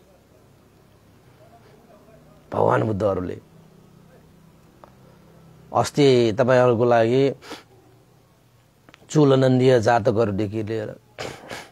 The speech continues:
आफ्नो आमाको लागि आफ्नो ज्यानै दिने, होइन?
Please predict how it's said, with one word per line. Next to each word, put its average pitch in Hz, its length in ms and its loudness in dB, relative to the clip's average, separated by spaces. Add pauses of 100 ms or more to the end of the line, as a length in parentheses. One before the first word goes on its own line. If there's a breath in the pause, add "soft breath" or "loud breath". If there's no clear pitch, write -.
(460)
आफ्नो 120 260 -4
आमाको 120 1300 -4
लागि 117 300 -4
आफ्नो 107 260 -6
ज्यानै 110 440 -6
दिने, 107 300 -12 (2750 soft breath)
होइन? 120 180 -4